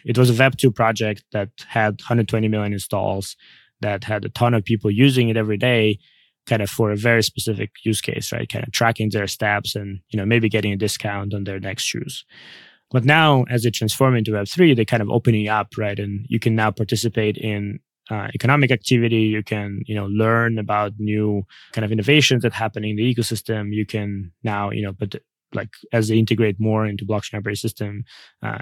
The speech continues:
can potentially interact with, like, on the social side, do the tasks and gigs. And so, like, you kind of really open up the, what before was, like, a very limited kind of economy to really this, like, you know, composable open web. I think that's really exciting. And, like,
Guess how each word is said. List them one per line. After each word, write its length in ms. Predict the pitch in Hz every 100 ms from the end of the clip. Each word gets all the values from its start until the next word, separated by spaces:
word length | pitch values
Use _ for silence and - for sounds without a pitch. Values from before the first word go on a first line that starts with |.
| 113
can 160 | 110
potentially 520 | 101 107 104 - 104 104
interact 440 | 107 104 101 -
with, 300 | 104 98 -
like, 200 | - -
on 60 | 104
the 60 |
social 380 | 101 160 135 127
side, 480 | - 120 113 107 98
do 120 | 117
the 100 | 104
tasks 580 | 95 127 120 113 - -
and 140 | 104 104
gigs. 480 | 113 107 101 - - - - -
And 100 | 113
so, 80 |
like, 260 | 123 107 -
you 280 | 131 127 120
kind 200 | 127 127
of 140 | 107
really 240 | 143 147 127
open 320 | 127 123 110
up 220 | 113 104 117
the, 320 | 117 107 104 -
what 280 | 110 101
before 380 | - 113 - 120
was, 240 | 113 110 107
like, 160 | 101
a 40 | 104
very 180 | 107 104
limited 480 | 104 107 107 117 - _ _
kind 120 | - 101
of 80 |
economy 580 | 104 156 160 120 113 104 - - _
to 120 | - 123
really 400 | 123 123 113 110
this, 180 | 104
like, 160 | 104 101 _
you 100 | -
know, 120 | 110 101
composable 640 | 117 117 117 110 101 101
open 260 | 104 101 98
web. 240 | 98 - - _ - -
I 80 | 120
think 160 | 131 123
that's 320 | 127 131 143
really 160 | 123
exciting. 480 | 113 - 110 123 170
And, 140 | 143 113
like, 200 | 101